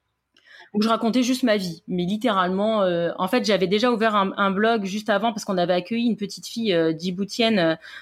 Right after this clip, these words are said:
pour une opération du cœur à Paris. D'ailleurs, c'est là que j'ai capté qu'avoir un enfant à Paris, c'était pas possible.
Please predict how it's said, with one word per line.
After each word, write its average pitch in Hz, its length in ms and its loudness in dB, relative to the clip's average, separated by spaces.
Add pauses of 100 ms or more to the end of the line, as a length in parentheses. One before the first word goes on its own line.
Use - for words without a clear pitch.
pour 208 140 -2
une 202 100 4
opération 208 460 0
du 196 140 -4
cœur 226 180 0
à 190 80 2
Paris. 214 320 0
D'ailleurs, 190 220 2
c'est 196 140 -4
là 190 120 2
que 175 80 -6
j'ai 175 200 0
capté 196 260 -2
qu'avoir 170 280 0
un 170 120 2
enfant 175 180 -2
à 165 60 2
Paris, 185 240 0
c'était 156 320 -6
pas 165 140 -4
possible. 185 480 -2